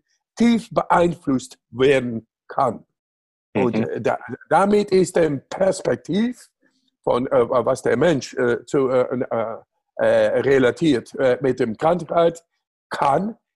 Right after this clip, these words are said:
Speaker 1: ist alles, äh, äh, äh, fundamental verändert. Und was
Speaker 2: Mhm.
Speaker 1: ich mache,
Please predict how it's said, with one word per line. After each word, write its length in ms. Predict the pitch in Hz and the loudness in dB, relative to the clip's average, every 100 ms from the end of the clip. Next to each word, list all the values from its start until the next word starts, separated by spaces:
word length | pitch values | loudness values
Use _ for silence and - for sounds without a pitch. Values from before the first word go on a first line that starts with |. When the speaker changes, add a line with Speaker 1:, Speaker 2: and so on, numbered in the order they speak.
| _ | _
Speaker 1:
ist 260 | 156 - - - | -4 -4 -10 0
alles, 480 | 143 143 139 - _ _ _ _ _ - | 2 2 0 -8 _ _ _ _ _ -6
äh, 60 | - | 0
äh, 680 | 131 120 113 123 113 113 113 | 2 2 -2 0 0 0 -4
äh, 40 | - | -2
fundamental 840 | 190 180 156 131 135 127 123 120 _ | -2 0 0 0 0 2 0 -4 _
verändert. 760 | - 107 110 101 82 - - _ _ _ _ _ _ _ _ _ _ _ | -4 -4 -4 -6 -6 -12 -20 _ _ _ _ _ _ _ _ _ _ _
Und 180 | 143 147 | -8 -2
was 220 | 185 180 | 0 0
Speaker 2:
Mhm. 60 | 226 | 0
Speaker 1:
ich 220 | 240 - | -2 -2
mache, 560 | 190 190 - 175 202 | -2 -2 2 2 2